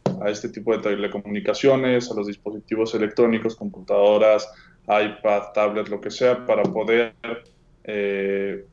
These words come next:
tomar las clases de manera virtual y no atrasarse en el periodo escolar. Sin embargo, también hay la otra parte,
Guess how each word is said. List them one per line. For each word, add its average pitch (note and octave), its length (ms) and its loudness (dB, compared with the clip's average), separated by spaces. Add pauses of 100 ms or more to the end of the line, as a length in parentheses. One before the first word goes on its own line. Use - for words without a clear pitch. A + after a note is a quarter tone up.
(400)
tomar A2 440 4
las G#2 280 0
clases A2 680 0 (200)
de G2+ 80 -10
manera G#2+ 260 2
virtual C3 480 4
y - 20 -2
no A2 100 -4
atrasarse G#2+ 640 -8 (280)
en G#2+ 100 -12
el G2 140 -10
periodo G2 600 0
escolar. - 480 -10 (680)
Sin - 260 0
embargo, D#3 520 4 (3750)
también G#2 420 -12
hay G#2 160 -10
la G#2 140 2
otra B2 240 -2
parte, B2+ 480 -4